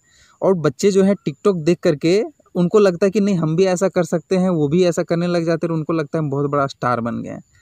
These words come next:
और ये सोच के साथ वो क्या कर सकते हैं, TikTok बोल, बनाना स्टार्ट कर देते हैं, बनाने भी लग जाते हैं, वीडियो पोस्ट भी कर देते हैं और पढ़ाई लिखाई जो है वो बंद कर देते हैं। तो ये बहुत ही गलत हो रहा है। तो जितने भी गार्जियन हैं, जो भी पेरेंट्स हैं, ठीक है,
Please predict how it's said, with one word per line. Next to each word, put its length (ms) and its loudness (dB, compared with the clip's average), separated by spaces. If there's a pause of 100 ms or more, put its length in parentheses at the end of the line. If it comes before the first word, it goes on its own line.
(260)
और 80 2
ये 260 2
सोच 280 -4
के 100 -2
साथ 220 -2
वो 100 -2
क्या 140 -2
कर 120 -4
सकते 240 -6
हैं, 60 -8 (120)
TikTok 280 -6
बोल, 180 -2
बनाना 480 -2
स्टार्ट 300 -2
कर 120 -4
देते 280 -2
हैं, 160 -4
बनाने 320 -2
भी 120 2
लग 160 2
जाते 280 -4
हैं, 180 -2
वीडियो 300 -4
पोस्ट 300 -6
भी 80 -4
कर 160 -4
देते 260 -8
हैं 180 -4 (320)
और 80 -2 (100)
पढ़ाई 220 0
लिखाई 280 -2
जो 140 -2
है 140 -2
वो 320 -6 (340)
बंद 240 -6
कर 120 -6
देते 260 -12
हैं। 120 -18 (580)
तो 60 -2
ये 140 2
बहुत 300 2
ही 60 -2
गलत 280 2
हो 120 -2
रहा 140 -6
है। 60 -6 (140)
तो 180 4
जितने 480 0
भी 120 2
गार्जियन 540 0
हैं, 120 -16 (340)
जो 120 0
भी 120 4
पेरेंट्स 520 -4
हैं, 240 -20
ठीक 120 -8
है, 100 -6